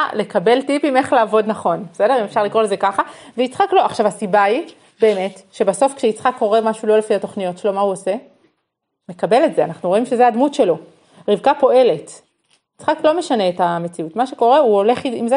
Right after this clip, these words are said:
כי הוא באמת מבין שזה מהשם. אבל רבקה הייתה צריכה שיגידו לה איך לעשות. בסדר, אז אני חושבת שזאת הסיבה הכי משמעותית, שהיא הולכת, זה יוזמתה, זה לא שהקדוש ברוך הוא מתגלה אליה מראש. בסדר? כן. "ותיפול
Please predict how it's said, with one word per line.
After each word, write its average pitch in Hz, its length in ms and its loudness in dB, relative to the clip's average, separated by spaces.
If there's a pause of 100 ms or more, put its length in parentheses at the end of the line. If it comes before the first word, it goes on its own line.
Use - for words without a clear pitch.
כי 226 80 -4
הוא 190 60 -4
באמת 208 260 -2
מבין 220 240 -4
שזה 214 160 -6
מהשם. 190 420 -4 (340)
אבל 180 180 0
רבקה 254 320 0 (460)
הייתה 214 220 2
צריכה 269 280 -4
שיגידו 196 400 -2
לה 392 100 4
איך - 160 -6
לעשות. 330 420 -2 (420)
בסדר, 269 140 0
אז 294 80 4
אני 220 60 -2
חושבת - 200 0
שזאת 262 240 2
הסיבה 247 260 0
הכי 247 160 -2
משמעותית, 185 440 -4
שהיא 196 160 0
הולכת, 285 300 4
זה 190 60 0
יוזמתה, 180 460 0
זה 185 80 2
לא 208 100 4
שהקדוש 294 260 0
ברוך 202 140 -10
הוא 202 80 -4
מתגלה 190 340 0
אליה 180 260 4 (1040)
מראש. 202 500 0 (720)
בסדר? 208 160 -2 (600)
כן. - 80 -2 (1500)
"ותיפול 254 260 2